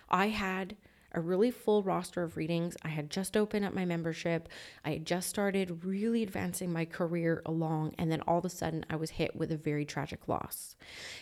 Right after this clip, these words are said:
I personally waited three weeks to do my next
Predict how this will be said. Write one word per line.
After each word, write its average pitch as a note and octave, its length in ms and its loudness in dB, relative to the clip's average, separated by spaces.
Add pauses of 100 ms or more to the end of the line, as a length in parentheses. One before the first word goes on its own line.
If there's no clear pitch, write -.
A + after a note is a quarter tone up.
(140)
I F3+ 140 6
personally A#3 920 0 (360)
waited F3 500 6
three F3+ 380 0
weeks F#3+ 420 0
to F#3 100 0
do D#3+ 500 6
my E3 180 6
next D#3 500 2